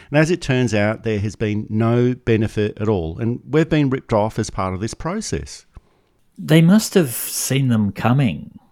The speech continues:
Speaker 2: When Kerry Packer bought back Channel nine from Alan Bond, he said something like, "You only get one Alan Bond in a lifetime." I'm pretty sure the Chinese government have said, "You only get one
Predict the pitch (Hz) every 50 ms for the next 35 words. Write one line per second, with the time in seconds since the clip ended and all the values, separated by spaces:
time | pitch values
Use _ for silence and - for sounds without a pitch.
0 | _ _ _ - 170 165 160 147 139 123 117 107 - - - 139 127 117 110 107
1 | - - 117 127 123 - 113 101 92 - 117 110 101 - - 104 104 101 - -
2 | - 107 107 101 95 95 98 107 113 113 104 98 - - 98 107 107 101 98 92
3 | 92 92 85 113 117 113 101 90 87 85 - - 104 95 - 107 98 87 95 101
4 | 101 98 95 - - 107 107 107 104 98 98 95 98 90 - 104 101 98 98 98
5 | 92 82 - _ _ _ - 101 104 101 95 92 92 87 98 98 95 95 95 87
6 | 92 90 87 90 95 110 120 - - - 87 - - - - - - - _ _
7 | _ _ _ - 131 131 113 - 165 151 139 113 - - 127 120 110 107 98 -
8 | - 120 110 107 104 101 98 90 90 - 110 107 107 104 98 92 92 90 87 -
9 | 110 101 92 104 107 110 107 104 101 98 92 101 98 90 - - 101 104 104 101
10 | 101 95 90 87 87 82